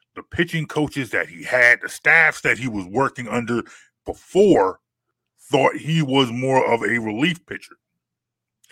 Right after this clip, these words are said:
So if we're now coming to the point where it's like, okay, we don't want to have Lorenzen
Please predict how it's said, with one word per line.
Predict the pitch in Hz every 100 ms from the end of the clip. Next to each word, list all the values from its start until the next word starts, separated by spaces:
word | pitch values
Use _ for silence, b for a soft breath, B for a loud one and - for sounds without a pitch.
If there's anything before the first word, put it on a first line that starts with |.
| b b b
So | - 131 -
if | 131 104
we're | 147 254 254
now | 226 190
coming | 170 - 190 165 -
to | 190
the | 135
point | _ 190 160 110 b b
where | 139
it's | 131 127
like, | 113 160
okay, | 165 - 143 120 b b
we | 151 220
don't | 170 170
want | 160 165 -
to | 123
have | 147 143
Lorenzen | 117 104 147 190 127 113